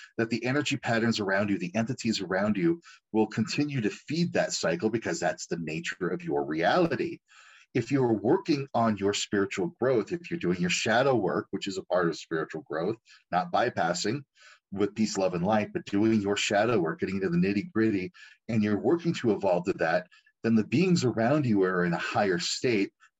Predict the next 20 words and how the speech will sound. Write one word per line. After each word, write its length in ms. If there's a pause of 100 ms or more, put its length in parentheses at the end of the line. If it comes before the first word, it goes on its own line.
and 120
they're 140
influencing 640
you 180
to 120
move 360
to 120
a 60
higher 320
state 300
of 120
being 420 (360)
and 100
a 40
higher 240
state 240
of 80
consciousness. 580
So 120 (120)
these 340